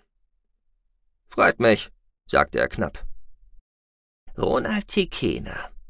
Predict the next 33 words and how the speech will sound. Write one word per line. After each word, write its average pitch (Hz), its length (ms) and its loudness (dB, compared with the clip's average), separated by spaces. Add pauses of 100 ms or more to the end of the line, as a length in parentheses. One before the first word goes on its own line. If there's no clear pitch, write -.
(260)
Sahira 101 480 2
nickte 117 480 0
und 85 120 -2
streckte - 400 0
eine 87 220 0
schmale, 104 540 4
zarte 107 460 -4
Hand 117 220 0
in 95 100 -4
seine 87 280 -4
Richtung - 320 -6
aus. 76 300 -6 (1160)
„Ich - 380 -6
habe - 220 2
viel 240 240 -4
von 311 180 -4
dir 277 100 -2
gehört.“ 226 500 -6 (1080)
„Das 80 220 4
ist - 180 2
kein 175 240 6
guter 120 260 8
Beginn 107 380 6
eines 117 260 4
Gesprächs.“ - 800 4 (840)
Er 117 120 6
ergriff 135 380 2
die 107 160 2
Hand 123 320 0
und 120 180 -2
schüttelte 151 400 0
sie 87 220 -2
sachte. - 520 -6